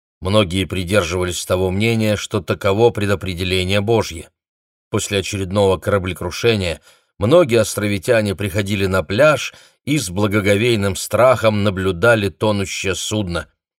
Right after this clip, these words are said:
Некоторые даже приносили с собой бинокли и фотоаппараты. Старые рыбаки, времени у которых было хоть отбавляй, собирали прибитые к берегу доски,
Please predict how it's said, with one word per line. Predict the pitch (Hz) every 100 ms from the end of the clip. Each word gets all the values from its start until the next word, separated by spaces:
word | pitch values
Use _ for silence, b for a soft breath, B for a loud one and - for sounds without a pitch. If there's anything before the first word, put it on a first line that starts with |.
| -
Некоторые | 101 101 98 95
даже | 90 98 92
приносили | 82 92 95 - 98
с | 92
собой | - 95 98
бинокли | 82 92 104 107 104
и | 98
фотоаппараты. | - 107 110 107 120 123 110 - - _ _ _ _ -
Старые | - - 107 98 98
рыбаки, | 98 92 92 - 117 92 _ _ _
времени | 87 98 95 90 92
у |
которых | 90 92 98 92
было | 90 98
хоть | 92 98 104
отбавляй, | 85 85 90 123 120 - b b b
собирали | - 107 113 165 143 117
прибитые | 107 110 143 131 110
к | 92
берегу | 120 117 92 90
доски, | 82 143 - 131